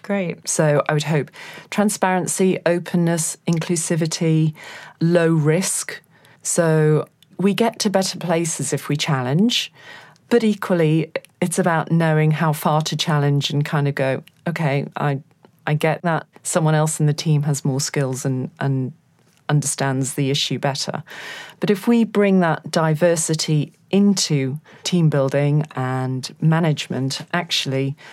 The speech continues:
Speaker 2: we get a much better outcome for our clients. As I said, it's about creatively transforming health. So we need every voice in the room to be heard.
Speaker 1: So in terms of inclusivity,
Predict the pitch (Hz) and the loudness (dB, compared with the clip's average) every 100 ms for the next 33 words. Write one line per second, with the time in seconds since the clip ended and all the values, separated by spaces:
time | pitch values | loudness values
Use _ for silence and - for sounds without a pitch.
0 | - 151 160 151 147 156 160 - - 147 | -6 0 2 2 4 4 2 -2 -2 0
1 | 143 139 139 - 139 - 131 131 - 123 | 0 0 -2 -4 -4 -4 -4 -4 -4 -4
2 | 113 - - - 151 156 156 156 - 160 | -4 -6 -6 -4 -4 0 0 -2 -4 -2
3 | 156 - - - 170 175 180 - 165 156 | 0 -2 -4 -2 0 0 -4 -2 -2 0
4 | 151 147 - 147 139 151 156 185 120 - | -2 -2 -2 0 0 -2 -2 -2 -2 -6
5 | - - - - 180 170 165 175 170 165 | -12 -16 -10 -2 2 4 4 4 4 2
6 | 170 147 151 147 139 135 - 135 131 123 | 2 2 0 0 -2 -2 -4 -4 -4 -4
7 | 120 127 156 131 135 120 113 - _ _ | -6 -8 -8 -8 -6 -6 -8 -12 _ _
8 | _ _ _ - 202 185 196 208 220 196 | _ _ _ -2 2 2 2 0 0 0
9 | - 160 160 160 - 151 160 - 131 113 | 2 0 2 -2 -2 -2 -2 -2 -4 -4